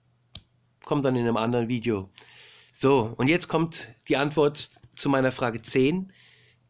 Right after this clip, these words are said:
von Pressesprecher Kai Schulz. Er ergänzt die Antwort zu Frage zehn. Und da hatte ich gefragt, am zwanzigsten April, ja,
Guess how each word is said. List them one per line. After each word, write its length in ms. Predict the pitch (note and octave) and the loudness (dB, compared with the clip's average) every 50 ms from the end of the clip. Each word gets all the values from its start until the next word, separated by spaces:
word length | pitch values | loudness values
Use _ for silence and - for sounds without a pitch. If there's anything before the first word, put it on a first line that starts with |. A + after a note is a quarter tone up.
| _ - _ | _ -20 _
von 220 | _ - C#3 C3 B2+ | _ -2 -2 -2 0
Pressesprecher 760 | - - D3 D3 - D3+ - - - B2+ C#3 C3+ - C#3 B2+ | 0 -2 0 0 0 0 0 0 0 0 0 0 0 -2 -2
Kai 300 | - - B2 A#2 A2+ A2 | -4 -4 -2 -2 -2 0
Schulz. 720 | - - - A2+ A2 G#2+ G#2 G2+ G2+ - - - - - - _ _ _ - - - - - - _ | -2 -2 -2 -2 -2 -2 -2 -4 -8 -12 -16 -16 -16 -18 -20 _ _ _ -20 -20 -20 -20 -20 -8 _
Er 160 | B2+ C#3+ D#3 | -2 -2 0
ergänzt 560 | C#3 D3 C3 A#2+ C3 B2+ C#3+ D3 D3+ - - D3 | 0 -2 -2 0 0 0 0 0 -4 -4 -4 -4
die 100 | - - | -4 -2
Antwort 440 | A2+ C3 C#3 - - C#3 C3+ C3+ | -2 -4 -4 -2 -2 -2 -2 -2
zu 120 | - - C3+ | -4 -6 -8
Frage 520 | - - - G2 F#2 G2+ A2 - C3+ C3 | -8 -10 -12 -8 -6 -6 -6 -6 -6 -8
zehn. 600 | - - - - G#2+ A#2 B2+ C3 C3+ A#2+ G#2+ G2+ - _ - - - - - - - - - | -8 -8 -6 -4 -2 0 2 2 2 2 0 -4 -8 _ -20 -20 -20 -20 -20 -20 -20 -20 -8
Und 160 | - B2 C3 C#3 | -4 -2 -2 0
da 80 | A#2+ | 0
hatte 160 | B2+ C3 - | -2 -2 -2
ich 160 | B2 A#2+ - - | -2 -2 -4 -6
gefragt, 800 | A#2+ - - - F#2 - - A2 F3+ G3+ - - - - - _ _ _ _ _ _ _ _ _ _ _ _ _ _ _ | -8 -10 -10 -12 -12 -8 -6 -4 -4 -6 -6 -12 -18 -20 -20 _ _ _ _ _ _ _ _ _ _ _ _ _ _ _
am 180 | - A#2 A#2+ - | -4 -4 -4 -4
zwanzigsten 640 | - A#2+ B2+ C3 D3 D3 - C#3+ D3+ - - D3+ | -4 -4 -2 -2 -2 -2 -4 -6 -6 -6 -6 -4
April, 500 | A#2+ A#2 - - C3 B2 D3 G#3 C4+ - _ _ _ _ _ _ - | -4 -4 -4 -2 0 0 0 0 -2 -6 _ _ _ _ _ _ -2
ja, 180 | A2+ C3 F#3 | -2 -2 -2